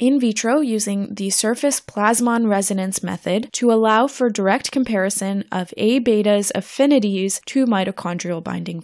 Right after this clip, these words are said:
proteins. The authors focused on cyclophilin D and seventeen beta hydroxysteroid dehydrogenase type ten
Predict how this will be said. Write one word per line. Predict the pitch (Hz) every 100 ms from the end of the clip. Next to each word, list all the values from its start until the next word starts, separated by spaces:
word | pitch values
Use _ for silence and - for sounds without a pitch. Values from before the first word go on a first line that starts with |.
| -
proteins. | 196 190 - - - - - _ _ _ _ -
The | 233
authors | 214 202 262 339 359 - _
focused | - 240 233 226 220
on | - 190 185 185
cyclophilin | - - 220 226 277 277 196 190 185 185
D | 180 175 202 294 _ -
and | 214 208 214
seventeen | - 254 254 269 - 277
beta | 220 196 190 190 196
hydroxysteroid | - 214 208 202 196 - 247 - 175 175 170 175 170 -
dehydrogenase | 190 214 226 220 214 185 180 185 175 175 -
type | 170 - -
ten | 196 175 180